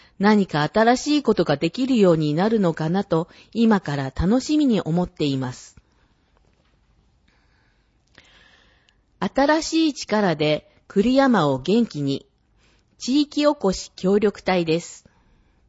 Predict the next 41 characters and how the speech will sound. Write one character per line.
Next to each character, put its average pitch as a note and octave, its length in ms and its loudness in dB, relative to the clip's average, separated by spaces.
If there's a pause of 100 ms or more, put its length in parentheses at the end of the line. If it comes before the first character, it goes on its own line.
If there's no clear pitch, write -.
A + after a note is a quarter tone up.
(840)
音 F4+ 240 2
楽 C4+ 260 2
で D3 140 -2
街 E3 380 -2
を D3+ 80 2
元 G#3 220 0
気 D3+ 140 -8
に。 C3+ 220 -4 (1120)
は - 180 -6
じ A#3+ 120 0
め C4+ 140 6
ま C4+ 120 4
し - 100 -8
て。 - 280 -2 (400)
三 D#4 300 0
月 B3+ 280 0
よ E3 160 2
り D3+ 220 -4 (200)
情 C#4 300 0
報 D4+ 240 2
発 C#4+ 240 -8
信 C#4+ 280 -4
プ C#4+ 100 -6
ラ D4+ 160 2
ン C#4 100 0
ナ G#3+ 140 0
ー - 20 -4
と D#3 160 -4
し - 80 -14
て D3+ 140 -8
着 - 280 -8
任 G3 220 -2
し - 120 -12
た F3 200 -4 (300)
西 A#3+ 280 -2
村 G3+ 260 0
さ A#3+ 140 -6
や B3 140 0
か D3 120 -6
で B2+ 140 -8
す。 - 240 -20